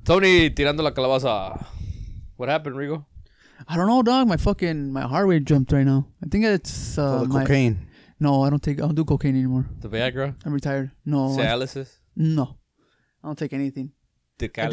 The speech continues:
Speaker 1: Dicalysis?
Speaker 2: take, uh, I take, uh, Prilosec, but I haven't been taking it in a couple weeks.
Speaker 1: What is that?
Speaker 2: It's for, like, heartburn.
Speaker 1: Oh.
Speaker 2: I think I was, uh, I ate a chicken sandwich and that shit got me all fucked up.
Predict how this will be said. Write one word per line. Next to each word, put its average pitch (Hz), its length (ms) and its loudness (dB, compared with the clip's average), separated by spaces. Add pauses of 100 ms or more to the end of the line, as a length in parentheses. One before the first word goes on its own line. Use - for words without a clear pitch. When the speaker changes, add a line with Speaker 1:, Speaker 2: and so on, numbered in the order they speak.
Speaker 1:
Dicalysis? - 40 -10
Speaker 2:
take, - 220 -4
uh, 160 300 -6
I 151 60 -10
take, 208 280 -6
uh, 156 240 -4
Prilosec, 160 580 2
but 139 120 0
I 147 40 2
haven't 160 140 2
been 143 100 4
taking 160 260 2
it 147 80 4
in 139 100 0
a 139 80 -2
couple 139 380 -6
weeks. 131 320 -4
Speaker 1:
What 107 120 -10
is 107 60 -10
that? 107 260 -6 (580)
Speaker 2:
It's - 120 -8
for, 156 80 -2
like, 139 100 -4
heartburn. 143 400 -2 (500)
Speaker 1:
Oh. 90 140 -14 (1160)
Speaker 2:
I 147 60 -6
think 165 200 -6
I 165 80 0
was, 143 120 -4
uh, 139 420 -4
I - 100 -6
ate 160 80 -4
a 156 80 -4
chicken 151 320 -8
sandwich 143 440 -8
and 143 80 -8
that 135 80 -8
shit 139 160 -10
got 131 140 -6
me 131 80 -4
all - 140 -8
fucked - 440 -8
up. - 220 -12